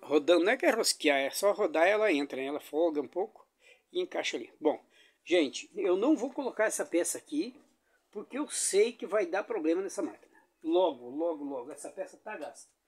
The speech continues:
Vou colocar uma nova, porque eu quero que o meu serviço seja bem aprovado pelos meus clientes. Então a gente vai colocar uma peça nova aí.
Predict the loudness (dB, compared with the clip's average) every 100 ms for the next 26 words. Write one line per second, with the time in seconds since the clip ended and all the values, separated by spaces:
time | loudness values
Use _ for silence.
0 | _ _ _ _ _ -12 -12 -10 -12 -12
1 | -8 -4 0 0 0 -6 -10 _ _ -20
2 | -20 _ -16 -16 -10 -10 -10 -6 -2 0
3 | 0 -2 -6 -6 -6 -4 -4 -4 -2 -2
4 | -4 0 0 0 -2 -6 -6 -6 -6 -2
5 | -4 -4 -16 -20 -20 -20 -20 _ _ _
6 | -18 -18 -18 -20 -20 _ _ -20 -20 -20
7 | -20 _ _ _ -16 -14 -12 -12 -12 -12
8 | -12 -12 -10 -10 -8 -6 -8 -8 -12 -14